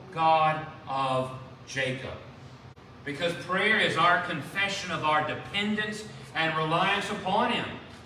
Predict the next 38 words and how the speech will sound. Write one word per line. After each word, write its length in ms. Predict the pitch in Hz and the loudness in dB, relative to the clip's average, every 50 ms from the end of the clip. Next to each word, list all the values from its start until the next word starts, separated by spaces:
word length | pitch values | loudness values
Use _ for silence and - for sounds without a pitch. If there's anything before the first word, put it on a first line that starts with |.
| - - - | -18 -10 -2
that 220 | 165 180 180 180 | 0 2 2 2
we 140 | 196 208 214 | 2 0 0
do 360 | - - 185 202 240 285 285 | 0 -2 -2 0 4 6 6
need 220 | 262 240 196 - - | 6 6 6 4 2
His 160 | - - 135 | -2 -2 -4
strength. 300 | - - 160 156 127 143 | -4 -4 -4 -4 -4 -4
We, 160 | 165 165 165 | -4 -4 -4
we 180 | - 180 180 170 | -4 -4 -4 -2
dare 220 | 175 214 254 285 | 2 4 4 6
not 400 | 277 262 226 185 - - - - - - - - - - - | 6 6 6 6 4 4 0 -4 -8 -12 -14 -14 -16 -12 -2
think 420 | 233 247 285 294 226 - - - | 0 4 4 4 4 2 -2 -4
for 120 | - 165 156 | 0 2 2
a 80 | 151 | 2
moment 420 | 147 147 185 240 254 233 208 - 156 | 4 4 6 6 6 6 4 4 2
that 180 | 170 165 151 | 2 2 2
we 120 | 185 208 226 | 0 0 0
can 200 | 208 208 202 180 | 0 -2 -6 -6
somehow 760 | - - 214 220 240 254 233 214 185 170 165 160 - - - - - - | -6 -2 2 2 4 4 4 4 4 4 4 2 0 -2 -8 -10 -12 -12
sojourn 840 | - - - - 220 220 240 240 190 - 196 202 208 208 208 185 160 | -8 -8 -4 0 2 4 4 4 4 2 2 4 4 4 4 4 6
by 160 | 156 160 160 | 6 6 6
our 360 | 160 - - - - 185 226 | 6 4 2 2 4 8 8
own 160 | 269 294 285 | 8 10 10
ability 720 | 254 - - - - - - - - - 120 113 113 113 - - - - _ | 8 8 6 2 -2 -4 -6 -8 -8 -8 -8 -8 -8 -8 -10 -12 -14 -16 _
and 180 | - 151 147 147 | -4 -2 2 4
our 240 | 147 151 151 151 - | 6 6 6 4 4
own 420 | 139 190 196 196 190 170 151 139 135 | 4 6 6 6 6 4 2 4 4
might. 320 | 151 160 170 175 - - - - - - - - - - - - - - | 6 6 6 6 4 2 -2 -8 -10 -12 -14 -16 -18 -20 -20 -18 -12 -6
We 140 | 165 165 | -4 -4
come 300 | 160 - 196 214 233 247 | -2 2 4 4 6 6
before 840 | 247 247 220 - - 226 226 247 262 262 262 254 254 214 - - - - | 6 6 4 4 0 4 4 6 8 10 10 10 10 8 4 0 -4 -2
the 120 | - 165 165 | -2 -2 -2
throne 540 | - - - 185 196 214 220 240 247 247 226 | -2 -6 0 2 4 4 6 6 6 4 4
of 140 | 214 196 | 2 0
Zion 640 | - - - 208 214 220 214 208 202 185 180 170 165 - - - - 160 | 0 0 2 4 4 4 4 4 2 0 0 -2 -4 -8 -10 -12 -8 0
with 260 | 180 190 190 180 - | 2 2 2 0 -2
petitions 720 | 185 175 - - - 233 233 233 226 226 226 220 196 180 | -4 -4 -4 -4 -2 0 0 0 0 -2 -4 -4 -4 -4
and 160 | 180 180 175 | -4 -4 -2
longings 460 | 175 185 214 220 214 220 208 202 190 | -2 2 2 2 2 0 -2 -2 -4